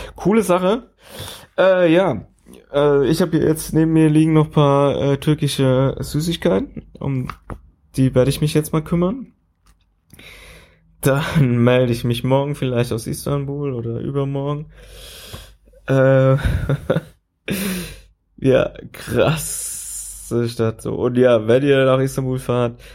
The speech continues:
wählt vielleicht nicht die Südroute. Ich weiß nicht, ob's über Norden <laughs> besser ist, aber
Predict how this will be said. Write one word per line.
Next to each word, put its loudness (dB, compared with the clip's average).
wählt -4
vielleicht 0
nicht -8
die -8
Südroute. -6
Ich -8
weiß -4
nicht, -8
ob's -12
über -2
Norden -2
<laughs> -12
besser 2
ist, -2
aber -4